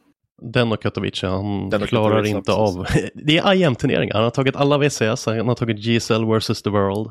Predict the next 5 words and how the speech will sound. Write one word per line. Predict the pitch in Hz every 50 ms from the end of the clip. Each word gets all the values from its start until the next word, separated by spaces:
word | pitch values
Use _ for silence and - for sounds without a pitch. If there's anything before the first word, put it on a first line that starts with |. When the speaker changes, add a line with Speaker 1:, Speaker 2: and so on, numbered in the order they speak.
| -
Speaker 1:
men | - - 98 101 101 95 95 95 98 101 101 - _ _ - - - - - - - _ _ _ _ _ -
Speaker 2:
Ja. | 113 101 98
Speaker 1:
inte | 101 104 - _ _ - 147 - - 131 120 117 113 -
I | 104 107
M. | - 120 117 101 87 90